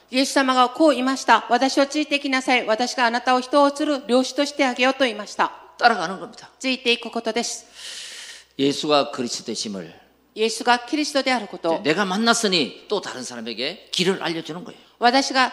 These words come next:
Speaker 1: 出会ったので、他の人にその道を突き知らせることです。
Speaker 2: 운명에서 해방받는 길.
Speaker 1: 運命から解放される道。
Speaker 2: 사탄의 노예에서 승리하는 길.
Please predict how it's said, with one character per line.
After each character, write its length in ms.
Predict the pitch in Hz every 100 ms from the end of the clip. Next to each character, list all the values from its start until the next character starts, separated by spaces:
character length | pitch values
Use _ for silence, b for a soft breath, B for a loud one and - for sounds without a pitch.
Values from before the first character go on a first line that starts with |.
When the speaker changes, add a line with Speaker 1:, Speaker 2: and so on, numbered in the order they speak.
| -
Speaker 1:
出 140 | 285
会 60 | 320
っ 60 | 320
た 120 | 277
の 140 | 208
で、 340 | 202 190 - -
他 140 | 294
の 160 | 277 269
人 160 | 262 240
に 120 | 240
そ 120 | 269
の 160 | 262 240
道 300 | 254 - 269
を 40 |
突 180 | 269 -
き 120 | 285
知 140 | 285
ら 100 | 302
せ 140 | 294 220
る 80 | 185
こ 80 |
と 100 | 190
で 140 | 160 175
す。 160 | - - -
Speaker 2:
운 200 | 156 151
명 160 | 156
에 80 | 139
서 420 | 127 139 123 117 - - _
해 100 | -
방 160 | 120 113
받 140 | 107
는 140 | 98 92
길. 160 | - - b b b
Speaker 1:
運 200 | 240 240
命 200 | 254 262
か 160 | - 233
ら 100 | 240
解 240 | - 269
放 80 | 269
さ 140 | 277 277
れ 100 | 240
る 120 | 196
道。 60 | 175 - 170 - B B
Speaker 2:
사 260 | - 185 -
탄 160 | 170 151
의 160 | 143
노 140 | 139 165
예 140 | 131
에 20 | 117
서 360 | - 135 160 - -
승 180 | - 170
리 80 |
하 80 | 117
는 140 | 92
길. 100 | 90